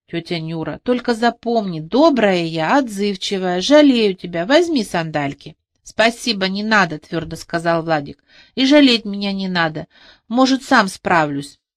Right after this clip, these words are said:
«Вот что», тётя Нюра встала, «ты словами-то не кидайся и не гордись. Нечем тебе гордиться, не задирай нос, рассуждатель».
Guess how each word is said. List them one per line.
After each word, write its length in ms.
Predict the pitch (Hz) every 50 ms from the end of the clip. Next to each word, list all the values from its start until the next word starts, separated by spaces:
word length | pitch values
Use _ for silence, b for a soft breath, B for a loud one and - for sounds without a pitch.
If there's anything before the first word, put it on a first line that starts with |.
| _ _ _ _ _ _ _ _ _ -
«Вот 220 | 202 226 240 220 -
что», 220 | - - - 165
тётя 280 | 170 - 175 170 - 175
Нюра 280 | 175 175 170 165 160
встала, 560 | 160 - _ - 165 160 151 143 139 135 - - _ _ _
«ты 160 | - 339 370
словами-то 840 | 359 - 262 226 208 226 277 330 320 277 226 - - 180 151 147 - _ _ _ _ -
не 160 | 254 302 277
кидайся 720 | - 202 180 170 190 196 208 202 190 - - 160 147 151 - -
и 140 | - 269 294
не 120 | 285 254
гордись. 680 | 208 196 185 175 170 165 160 165 190 214 190 - - _ _ _ _ _ _ _ _ _ -
Нечем 420 | 185 196 254 302 285 294 294 269 247
тебе 240 | 254 226 214 220
гордиться, 560 | 214 208 208 202 196 180 180 165 165 - - 151
не 160 | 175 214 262
задирай 560 | 240 262 262 240 254 269 269 277 285 285 277
нос, 460 | 269 262 262 226 - - - - _ _ _ _ _ _ _ _ _ -
рассуждатель». 1160 | 196 208 214 208 - - 233 240 220 208 202 202 208 233 214 170 156 - - 156 143 147 -